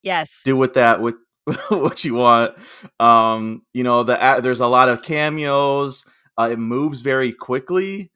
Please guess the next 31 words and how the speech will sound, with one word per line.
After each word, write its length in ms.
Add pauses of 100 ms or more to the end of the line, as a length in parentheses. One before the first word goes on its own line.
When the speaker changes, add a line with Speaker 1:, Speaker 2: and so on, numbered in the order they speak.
(320)
Speaker 2:
I 60
would 160
say 300
oftentimes 1120
a 40
little 240
too 300
quickly 720 (400)
<laughs> 0
to 640
where 500 (720)
they're, 180
like, 380 (960)
fording 460
through. 520
I 100
mean, 520
all 220
of 220
Linda 260
Cardellini 400 (220)
stuff, 320 (160)
I 100
felt 260
really 240
bad 440
'cause 80 (100)
it 40
was 120
just 160
like, 260